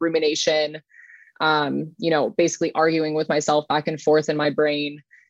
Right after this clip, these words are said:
Um, so it's been a lot of tools that I've had to learn on how to manage O C D, which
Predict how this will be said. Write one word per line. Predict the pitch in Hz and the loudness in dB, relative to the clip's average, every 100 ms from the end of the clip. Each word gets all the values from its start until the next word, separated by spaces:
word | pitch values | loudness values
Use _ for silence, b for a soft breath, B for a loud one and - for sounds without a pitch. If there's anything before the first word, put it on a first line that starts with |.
| - | -6
Um, | 151 147 143 139 139 147 _ _ _ - | 0 2 2 0 -2 -8 _ _ _ -6
so | 165 151 | -2 0
it's | 151 - | 0 -2
been | 185 170 | -2 0
a | |
lot | 160 160 160 | 0 0 0
of | 175 - | -2 -4
tools | - - 160 165 | -8 -2 0 2
that | 160 | 2
I've | 151 156 | 0 0
had | 160 | -2
to | - 160 | -2 -2
learn | 151 147 143 | 0 0 -2
on | 160 | -4
how | 143 151 151 147 - | -4 0 0 0 -2
to | 156 147 147 _ _ _ _ _ | -2 0 -2 _ _ _ _ _
manage | 160 170 175 165 156 - - | 0 2 2 0 -4 -12 2
O | 175 156 | 4 4
C | - 156 | 0 -4
D, | 180 175 160 156 | -2 0 2 2
which | 175 170 | 0 -2